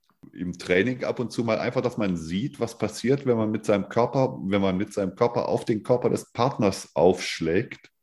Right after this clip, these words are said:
ja, ohne dabei eine Armtechnik zu nehmen. Man kann ja die Arme vor dem, vor der Brust verschränken und man läuft einfach mal aufeinander zu. Das gibt einen dermaßenen Ruck, der da passiert.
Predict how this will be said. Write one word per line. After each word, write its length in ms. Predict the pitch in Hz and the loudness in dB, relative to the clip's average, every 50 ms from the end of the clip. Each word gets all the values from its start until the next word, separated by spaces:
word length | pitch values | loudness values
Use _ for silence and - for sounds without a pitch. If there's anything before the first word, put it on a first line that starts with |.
| _ - | _ 0
ja, 200 | 90 90 95 - - - - - _ - | 0 0 0 -2 -8 -18 -20 -10 _ 6
ohne 260 | 107 127 165 175 156 | 8 8 10 10 8
dabei 260 | 156 139 123 135 135 | 8 6 8 8 6
eine 160 | 139 139 113 | 6 6 6
Armtechnik 560 | - 113 139 156 147 - 139 - - 92 - - | 4 4 2 2 2 -2 -4 -2 -2 -4 -2 0
zu 100 | - 90 | -2 -2
nehmen. 160 | 80 78 80 | 0 0 0
Man 140 | 85 85 - | -2 -2 0
kann 160 | - 151 165 | 2 2 4
ja 80 | 147 | 4
die 120 | 131 120 - | 2 2 0
Arme 260 | - 123 143 156 147 | 0 0 2 0 0
vor 200 | 143 - - 151 | -2 0 0 0
dem, 180 | 151 147 131 135 | 2 2 0 -2
vor 180 | - - 147 | -2 0 4
der 100 | 147 143 | 4 4
Brust 360 | 120 110 123 156 160 - - | 2 2 -2 -2 -2 -4 -6
verschränken 760 | - 143 135 - - - 110 117 139 160 - - 165 165 180 _ _ _ - - _ _ _ - | -6 -6 -6 -4 0 2 2 2 2 0 -4 -6 -8 -8 -10 _ _ _ -20 -20 _ _ _ -10
und 140 | 98 95 | -6 0
man 180 | 113 113 107 107 | 2 2 4 6
läuft 260 | 117 135 160 156 - | 6 4 4 2 0
einfach 200 | 123 135 131 143 | -4 -2 0 0
mal 120 | 135 135 117 | 0 0 0
aufeinander 420 | 123 - 131 123 127 131 127 131 | -2 -2 -2 -2 0 -2 -2 -2
zu. 180 | - - 131 95 | -2 -2 0 0
Das 120 | 85 - | 0 -2
gibt 220 | - 127 - - | -6 -12 -8 -4
einen 400 | - 110 107 113 98 95 92 - | -2 0 0 -2 -2 -4 -8 -2
dermaßenen 760 | - 139 151 139 135 123 113 113 113 113 - 117 107 95 90 | 0 2 2 2 2 2 0 0 -2 -2 -2 -2 -2 0 0
Ruck, 300 | 85 98 123 120 - - | 0 -2 -2 -4 -4 -6
der 120 | - 95 85 | -2 -2 -2
da 80 | 85 | -2
passiert. 600 | - - 90 85 - - - 85 95 113 - - | -2 -4 -6 -6 -6 -6 -4 -2 -2 -2 -6 -12